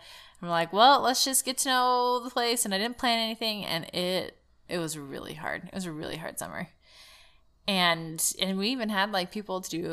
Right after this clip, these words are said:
you know, play dates with and park dates and whatever, but the days we weren't doing things with people were really hard. And so last year,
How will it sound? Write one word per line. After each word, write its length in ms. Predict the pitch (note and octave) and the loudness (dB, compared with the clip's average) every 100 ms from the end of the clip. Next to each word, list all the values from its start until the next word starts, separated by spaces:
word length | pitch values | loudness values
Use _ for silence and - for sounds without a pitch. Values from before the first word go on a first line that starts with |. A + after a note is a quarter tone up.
| E3 - _ _ | -6 -10 _ _
you 100 | - | -10
know, 120 | C#3+ | -10
play 200 | - B3 | -6 -6
dates 220 | B3+ B3 B3+ | -6 -6 -4
with 200 | A#3 A3+ | -4 -4
and 100 | G#3+ | -4
park 200 | A3 A3+ | -4 -4
dates 240 | A3+ - | -8 -8
and 60 | A3+ | -6
whatever, 320 | G#3 G3+ G3 | -4 -4 -4
but 300 | F#3 E3 - - - _ _ _ _ - | -2 -2 -4 -10 -20 _ _ _ _ -18
the 500 | E3 D3+ - G3 F#3+ | -16 -16 -12 -6 -4
days 280 | F#3+ G3+ G3+ | -2 -2 0
we 60 | |
weren't 240 | F3+ F3 G3+ | 0 0 -2
doing 220 | B3 B3 | -4 -6
things 200 | C4+ C4 | -8 -8
with 100 | B3 | -8
people 340 | B3 B3 B3+ | -8 -6 -4
were 140 | A3 F3+ | -4 -6
really 340 | D#3+ D#3 C#3+ | -4 -6 -6
hard. 300 | D#3+ D#3+ F3+ - _ _ _ _ - | -6 -6 -8 -14 _ _ _ _ -12
And 140 | F3+ F3+ | -4 2
so 160 | F3 | 2
last 480 | E3+ F3 F#3 G3 - | 8 10 10 8 0
year, 340 | F3 D3 C#3+ | 0 2 0